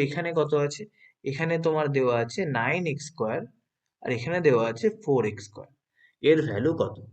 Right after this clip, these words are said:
তোমরা ভিডিওটা পজ করবে, করে নিজেরা করার চেষ্টা করবে, তারপর আমি যে সলিউশনটা করাচ্ছি সেটা দেখবে। দেখো, যখন এরকম থাকবে কোনো ভয় পাবে না। তোমরা একটা জিনিস ভালো করে খেয়াল করবে, দেখো এখানে তিন আছে,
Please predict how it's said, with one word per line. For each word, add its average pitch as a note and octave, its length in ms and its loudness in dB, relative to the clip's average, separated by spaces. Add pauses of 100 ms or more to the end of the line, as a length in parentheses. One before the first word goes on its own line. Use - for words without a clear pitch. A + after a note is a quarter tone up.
(440)
তোমরা C#3 220 4 (160)
ভিডিওটা C3+ 320 4 (100)
পজ B2 160 4 (120)
করবে, D#3+ 280 4
করে D3+ 140 8 (100)
নিজেরা C3 340 4
করার D3+ 280 2
চেষ্টা D#3 280 -6
করবে, G#3+ 180 0 (100)
তারপর A3 280 0 (120)
আমি B2 180 -2
যে C#3+ 140 -2
সলিউশনটা A#2+ 540 -2
করাচ্ছি A2 380 -8
সেটা C#3+ 180 0 (100)
দেখবে। - 260 -12 (580)
দেখো, E3 240 4
যখন E3 240 6
এরকম E3+ 260 4 (100)
থাকবে G3 200 4 (120)
কোনো F#3 140 2 (120)
ভয় D3+ 240 6
পাবে C#3+ 260 4
না। C3+ 60 -4 (120)
তোমরা D#3 220 0
একটা D#3+ 220 -2
জিনিস F3+ 180 -2 (140)
ভালো B2+ 240 -2
করে F3 140 -4 (100)
খেয়াল C#3 300 0
করবে, B2+ 260 -2
দেখো C#3 160 -2 (100)
এখানে D#3 220 -4 (300)
তিন F#3+ 220 -2 (120)
আছে, - 220 -10